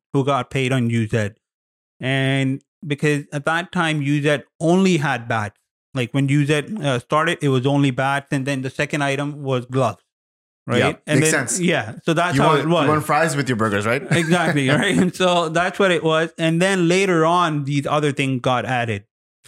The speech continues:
Speaker 1: But Sikandar Raza, yes, he was being paid. And his
Speaker 2: Okay.
Speaker 1: contract was just the first T ten series.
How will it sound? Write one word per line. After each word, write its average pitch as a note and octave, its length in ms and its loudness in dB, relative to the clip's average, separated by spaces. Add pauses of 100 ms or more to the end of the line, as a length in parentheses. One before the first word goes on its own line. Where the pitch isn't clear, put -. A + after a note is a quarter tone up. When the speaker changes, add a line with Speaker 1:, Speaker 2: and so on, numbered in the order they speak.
(220)
Speaker 1:
But C#3+ 420 -2 (240)
Sikandar E3+ 300 2
Raza, D#3+ 280 2
yes, C#3 260 0
he D3 120 -2
was A2 200 -2
being G2+ 260 -8
paid. - 240 -12 (1160)
And C#3+ 200 0
his E3 140 0
Speaker 2:
Okay. F3 80 -10
Speaker 1:
contract E3+ 500 -2
was D3 180 2
just C#3 300 -4 (480)
the B2 80 -6
first F3+ 400 -2
T E3 160 -2
ten E3 300 -4
series. A#2 460 -4